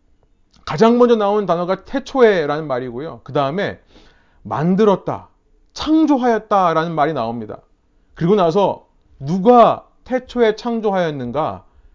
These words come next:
너무나 담백하고 너무나 단순하게 한 가지만을 이야기합니다. 엘로힘, 하나님께서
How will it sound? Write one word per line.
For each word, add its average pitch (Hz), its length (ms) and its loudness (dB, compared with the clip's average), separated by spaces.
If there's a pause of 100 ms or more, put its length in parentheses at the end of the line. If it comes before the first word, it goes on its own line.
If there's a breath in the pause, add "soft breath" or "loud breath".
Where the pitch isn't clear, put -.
(400)
너무나 226 460 2
담백하고 180 1040 -4 (140)
너무나 247 440 0
단순하게 185 720 -6
한 311 320 -6
가지만을 277 480 -2
이야기합니다. 151 680 -8 (640)
엘로힘, 180 840 2
하나님께서 214 1040 -6